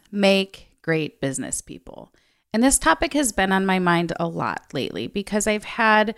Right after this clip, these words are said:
um, quite a few people reach out to me, and these are either people who are interested in starting their own teacher seller business or people who have had their own teacher business for a while and are kind of feeling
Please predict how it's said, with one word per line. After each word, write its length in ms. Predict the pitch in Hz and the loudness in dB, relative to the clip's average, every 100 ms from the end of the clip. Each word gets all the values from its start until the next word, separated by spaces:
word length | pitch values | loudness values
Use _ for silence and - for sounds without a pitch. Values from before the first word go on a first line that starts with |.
| - _ _ - | -12 _ _ -4
um, 240 | 202 190 185 | -2 -2 -2
quite 200 | 262 269 | -2 0
a 60 | |
few 140 | - 285 | -2 -6
people 520 | - 233 226 220 202 | -4 -2 2 2 2
reach 220 | 202 202 | 0 2
out 220 | 190 175 | 2 2
to 140 | - 190 | -2 -2
me, 420 | 175 165 165 160 | 0 0 0 -2
and 540 | - 165 160 156 156 160 | -2 -2 0 -2 -4 -6
these 340 | 170 196 190 | -8 -6 -2
are 80 | 202 | -2
either 300 | 185 190 175 | -2 -2 -4
people 540 | - 185 - 180 175 | -6 -10 -2 0 0
who 500 | 170 - 180 175 175 - _ _ _ | -4 -4 -4 -4 -6 -12 _ _ _
are 140 | 175 - | -10 -8
interested 440 | 190 196 - 175 | -6 -4 -4 -4
in 120 | 165 160 | -6 -8
starting 380 | - 151 151 | -8 -8 -10
their 180 | 143 - - | -10 -10 -6
own 260 | 220 220 | -4 -4
teacher 320 | 208 202 - | -6 -8 -6
seller 340 | 185 185 180 180 | -4 -2 -2 -2
business 600 | 175 170 170 160 165 - | -4 -6 -6 -6 -6 -6
or 420 | - 165 147 151 - | -6 -6 -4 -8 -10
people 460 | 208 - 214 208 | -10 -4 -4 -4
who 340 | 190 202 202 190 | -4 -2 0 -2
have 260 | 160 170 | -6 -12
had 300 | - 294 277 | -6 -4 0
their 180 | 262 254 | 0 0
own 220 | 233 233 | 0 -2
teacher 260 | - 214 208 | -4 -6 -6
business 460 | 202 196 196 190 | -8 -8 -8 -8
for 120 | - 185 | -6 -4
a 60 | |
while 380 | 180 170 175 180 | -2 -2 -2 -4
and 100 | 175 | -6
are 80 | 170 | -10
kind 260 | - 196 | -10 -10
of 80 | 196 | -12
feeling 480 | 185 196 185 185 185 | -12 -10 -8 -8 -12